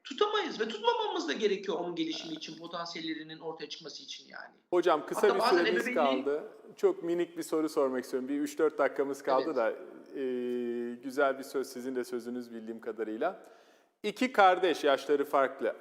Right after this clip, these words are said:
Speaker 2: Aynı anne baba yetiştirmez değil mi hocam?
Speaker 1: Evet, evet, ma-, evet, hiçbir kardeşi aynı anne baba yetiştirmiyor.
Speaker 2: Onu bir anlatır mısınız
Speaker 1: Ee,
Speaker 2: hocam?
Speaker 1: ve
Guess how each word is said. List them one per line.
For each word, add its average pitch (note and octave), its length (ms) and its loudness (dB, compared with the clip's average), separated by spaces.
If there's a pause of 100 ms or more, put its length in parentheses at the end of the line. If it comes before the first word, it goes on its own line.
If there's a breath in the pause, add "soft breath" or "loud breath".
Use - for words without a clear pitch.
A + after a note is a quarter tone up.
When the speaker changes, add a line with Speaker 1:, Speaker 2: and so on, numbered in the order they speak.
Speaker 2:
Aynı A3 380 6
anne F3 280 2
baba E3+ 200 4
yetiştirmez D#3 840 0
değil E3 100 -6
mi C#3+ 60 0
hocam? G#2 280 -2 (920)
Speaker 1:
Evet, E3 380 -4 (100)
evet, B3 300 0
ma-, - 280 -2
evet, A3 260 0
hiçbir C4 340 -2
kardeşi G3+ 580 -2
aynı G#3+ 240 2
anne G#3 200 0
baba G3 220 2
yetiştirmiyor. F#3+ 680 -6
Speaker 2:
Onu A3+ 240 2
bir A#3+ 60 4
anlatır G3 460 2
mısınız D3 320 -2
Speaker 1:
Ee, - 40 0
Speaker 2:
hocam? A2+ 220 -2
Speaker 1:
ve - 160 -6